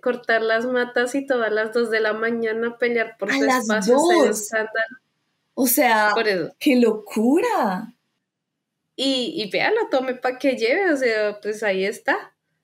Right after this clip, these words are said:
Speaker 1: La persona que se había pasado los límites de la casa había sido el vecino. Entonces, ni modos, al pan pan y al vino vino.
Speaker 2: O sea, antes peleando porque tal vez se pasaba, se pasaba, ¿no? Uno o dos centímetros,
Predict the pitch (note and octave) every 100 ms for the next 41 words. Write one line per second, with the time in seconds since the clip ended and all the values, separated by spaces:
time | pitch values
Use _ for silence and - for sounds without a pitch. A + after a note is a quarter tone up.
0 | _ A3+ A3 G#3+ A3 G3 F#3+ G3 A#3+ B3
1 | A#3 A3 G3 G#3 G#3+ G#3+ F#3+ F#3 F#3 G3+
2 | G#3+ G#3 G3 F#3+ G3+ G3 G#3+ - F#4+ E4+
3 | C#4+ G#3+ A3 G3+ F3+ F3+ F#3+ A#3 E4 F4+
4 | F4+ - _ - G#3+ A3 C#4 F#4 C5 B4+
5 | A4 - - _ _ A#3 A#3 - A#3 C#4
6 | E4+ E4+ G4 F4 D4 E4+ E4+ F4+ G#4 D5
7 | D5+ B4+ - - - - - - A#3+ D4
8 | C4 - B3 A#3+ B3+ - D4 C#4+ C4+ A3+
9 | A3 G#3+ G#3+ B3 B3+ C4 - G#3 G3+ G3+
10 | - - A#3+ C4+ G3+ G3 - - _ -
11 | B3+ A#3+ - F#3+ A#3 A3 F#3+ F3+ F3+ G3
12 | B3 _ A#3 A3+ A3+ A3+ B3 A3 A#3+ A#3+
13 | G3 F#3+ G3 G3+